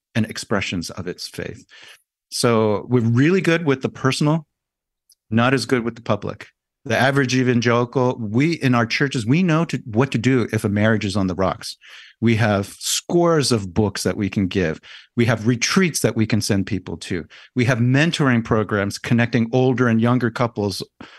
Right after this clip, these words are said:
with the precise issues that they have faced. And our pastors are trained how to do counseling and all of that. We don't have the equivalent for our civic engagement.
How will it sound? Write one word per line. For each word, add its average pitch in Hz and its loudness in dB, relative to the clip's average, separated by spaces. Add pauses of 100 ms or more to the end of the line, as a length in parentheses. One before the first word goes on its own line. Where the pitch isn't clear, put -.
with 120 2
the - 2
precise 139 0
issues 143 0
that 127 0
they 120 2
have 127 0 (100)
faced. - -4 (560)
And 131 2
our - 0
pastors 143 0
are 151 0
trained 143 0
how 113 0
to 110 0
do 107 0 (120)
counseling 92 -2
and 123 0
all 196 2
of 113 -2
that. 90 -8 (1700)
We 180 0
don't 370 2
have 269 2
the 233 4
equivalent 160 0
for 120 2
our 113 4
civic 127 0
engagement. 123 -2